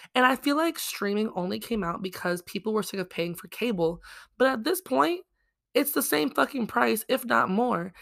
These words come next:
And that's the way I'm trapping off of so many people's accounts just to watch different shows. I use one person's to watch Power, one to watch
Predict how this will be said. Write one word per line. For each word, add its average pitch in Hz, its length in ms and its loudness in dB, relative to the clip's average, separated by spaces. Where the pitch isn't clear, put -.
And 240 260 0
that's - 160 -8
the 311 120 0
way 214 340 0
I'm 202 180 0
trapping 202 560 0
off 190 240 -2
of 180 80 -10
so - 380 -4
many 233 280 0
people's - 500 -8
accounts - 720 -4
just 262 240 2
to 277 80 2
watch 214 360 2
different 196 360 0
shows. 175 400 -2
I 202 80 4
use 214 260 0
one 233 220 2
person's 196 640 -6
to 220 100 0
watch 185 280 0
Power, 165 480 0
one 214 400 2
to 208 120 2
watch 175 480 2